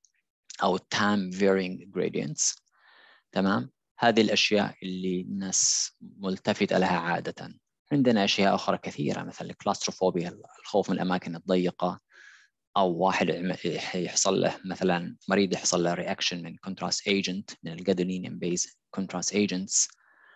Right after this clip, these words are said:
آه، أو عندنا medical emergencies، واحد suddenly يوقف قلبه مثلًا في الجهاز، أو الكونش اللي هو،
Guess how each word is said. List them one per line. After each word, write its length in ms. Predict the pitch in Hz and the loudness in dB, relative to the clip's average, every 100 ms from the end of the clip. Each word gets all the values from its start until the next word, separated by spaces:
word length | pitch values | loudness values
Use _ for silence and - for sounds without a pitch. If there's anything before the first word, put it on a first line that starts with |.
| _ _ - | _ _ 0
آه، 280 | 92 90 | 4 4
أو 260 | 87 - 90 | 4 2 2
عندنا 420 | 92 98 95 110 | 0 -2 0 -2
medical 220 | 127 117 | 0 0
emergencies، 680 | 113 107 90 87 - 85 - | 2 0 -2 -8 -14 -14 -2
واحد 420 | 107 110 101 92 | 0 2 0 0
suddenly 380 | - 101 98 92 | 0 0 2 0
يوقف 600 | 90 90 95 95 90 - _ | 0 0 -2 -2 -6 -8 _
قلبه 320 | 101 101 98 | 2 4 2
مثلًا 380 | 101 101 101 98 | 0 -4 -4 -6
في 100 | - | -8
الجهاز، 600 | - 92 92 95 92 - - | -10 -6 -4 -4 -4 -6 -6
أو 80 | 92 | -12
الكونش 800 | - - 110 110 110 - - - _ _ _ _ | -14 0 4 4 4 2 0 -6 _ _ _ _
اللي 100 | 95 | -6
هو، 440 | 90 92 90 87 | 0 2 2 0